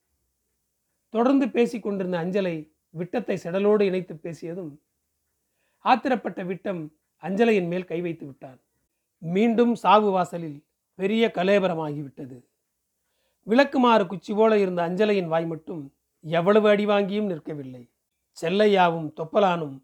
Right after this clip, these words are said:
எல்லாரையும் சமாதானம் செய்ய முற்பட்டனர். "பொடிச்சிக்கிட்டு என்னடா வேலை? மனங்கெட்ட கேடு, அவ ஏதோ வாய்க்கு வந்தபடி பேசிட்டு போறா.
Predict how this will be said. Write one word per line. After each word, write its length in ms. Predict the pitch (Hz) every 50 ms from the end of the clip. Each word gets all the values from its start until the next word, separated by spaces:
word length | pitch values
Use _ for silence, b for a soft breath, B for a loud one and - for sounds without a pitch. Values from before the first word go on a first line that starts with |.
| _ _ _ _ _
எல்லாரையும் 600 | - 165 165 185 196 202 208 214 214 214 214 226 208
சமாதானம் 540 | - 196 175 190 208 214 208 202 185 175 160
செய்ய 240 | - 175 170 180
முற்பட்டனர். 580 | 180 165 151 - 170 151 - 143 135 131 123 - _ _ _ _ _ _ _ _ _ _ _ _ _ _ _ _ _ _ _ _ _ _ _ -
"பொடிச்சிக்கிட்டு 280 | 190 214 220 262 262 220
என்னடா 260 | 233 226 240 233 220
வேலை? 280 | 208 202 196 214 269 277 - _ _ _ _ _ _ _ _ _ _ _ _ _ _ _ _ _ _ _ _ _ _ _ _ -
மனங்கெட்ட 440 | 156 170 196 226 226 220 190 196 165
கேடு, 240 | 175 185 185 202
அவ 180 | 202 160 180 180
ஏதோ 180 | 180 180 202 196
வாய்க்கு 340 | 185 190 202 196 180 180
வந்தபடி 200 | 165 165 170 185
பேசிட்டு 340 | 165 185 180 170 - 156 135
போறா. 260 | 139 139 151 165 151